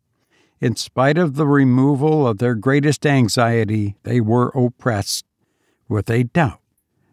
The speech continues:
not of the lightest. Had they been justified in sending a man to his death? As they believed they had. Ought they not to warn him, at least? "No," said Harrington.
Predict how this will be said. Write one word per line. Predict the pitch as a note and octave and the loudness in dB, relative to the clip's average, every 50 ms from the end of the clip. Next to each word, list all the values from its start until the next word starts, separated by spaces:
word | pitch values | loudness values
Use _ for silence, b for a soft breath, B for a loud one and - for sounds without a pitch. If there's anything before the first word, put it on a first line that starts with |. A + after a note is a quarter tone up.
| _ _ _ - | _ _ _ -4
not | F#2+ A2 A2+ A#2 A#2 - _ _ - | -2 0 0 0 -2 -4 _ _ -2
of | C#3 B2+ A2+ | -2 0 0
the | B2+ C3 | 2 2
lightest. | B2+ C3 C3 B2 G#2 - - - - - - - _ _ _ _ _ _ _ _ _ _ _ _ _ _ | 2 2 2 2 0 -4 -8 -16 -18 -18 -20 -20 _ _ _ _ _ _ _ _ _ _ _ _ _ _
Had | - C3 D3 D#3+ C#3+ C3+ | -2 0 0 0 2 2
they | D3 F3 F#3+ | 2 2 2
been | D#3 B2 C#3 C#3+ C3+ B2 | 2 2 2 2 2 2
justified | A2+ C3+ C#3 B2 - - - A#2+ - - D#2+ - - - - _ _ _ _ | 2 2 0 0 0 -4 -6 -8 -8 -10 -14 -18 -20 -20 -20 _ _ _ _
in | - A#2+ A#2+ G#2+ | -4 -4 -4 -2
sending | - - F3 F3 E3 F3+ E3 D#3 | 0 2 2 4 4 4 4 4
a | D3 C3 | 4 4
man | A#2+ A2 A#2+ C3 C3+ C3+ C#3 C3+ B2 A2 | 4 4 4 4 4 2 2 2 2 0
to | - - - C#3+ | -2 0 0 0
his | G#2+ G#2+ B2+ A2+ F2 - | 2 2 0 -2 -4 -8
death? | - _ - A2 E2+ - - - _ _ _ _ _ _ _ _ _ _ _ _ _ - | -10 _ -8 -8 -8 -10 -16 -20 _ _ _ _ _ _ _ _ _ _ _ _ _ -6
As | A2+ A2+ G#2 - | -4 -4 -4 -2
they | - B2+ C3+ C3 | 0 2 2 2
believed | B2 C3 C3 C3 B2+ B2 B2 B2 B2 B2 A2+ G#2 | 2 2 2 2 4 4 4 4 2 2 0 0
they | A2+ A#2+ B2 A#2 | -2 0 0 0
had. | G#2+ A2+ G#2 E2+ - - - - _ _ _ _ _ _ _ _ _ _ _ _ _ _ | 0 0 -2 -4 -8 -14 -20 -20 _ _ _ _ _ _ _ _ _ _ _ _ _ _
Ought | - A#2 C3 B2 - | 0 0 0 0 0
they | - C#3+ C#3+ C#3+ | 2 2 4 4
not | B2+ A#2 A#2+ C3 C#3+ - - _ - | 4 4 4 2 0 -2 -4 _ -4
to | - C#3+ | -2 0
warn | C3 A#2+ A2+ B2 C3 C#3+ C3 G2+ | 2 2 4 4 4 4 4 2
him, | - G#2 F2 B2+ E3 F3+ F#3+ - _ _ _ _ _ _ _ _ _ _ - | 0 -4 -4 -2 -2 -2 -2 -6 _ _ _ _ _ _ _ _ _ _ -6
at | C#3 C#3+ - - - | -6 -6 -6 -4 -4
least? | D3 E3+ G3 G3 - - - - _ _ _ _ _ _ _ _ _ _ _ _ _ - | -2 -2 -2 -2 -4 -8 -10 -12 _ _ _ _ _ _ _ _ _ _ _ _ _ -6
"No," | D#2+ F2+ G2 G2+ F#2 D2+ C#2 C2 - - _ _ _ - | -4 -2 -2 -2 -2 -4 -6 -12 -16 -20 _ _ _ -10
said | - - - A#2 A#2 A#2+ G2 | -8 -4 -2 0 0 0 0
Harrington. | F2 C3+ C#3+ C3+ C3+ B2+ A#2 G2+ - - D2 - - | 2 2 4 4 4 2 2 0 -4 -10 -16 -18 -20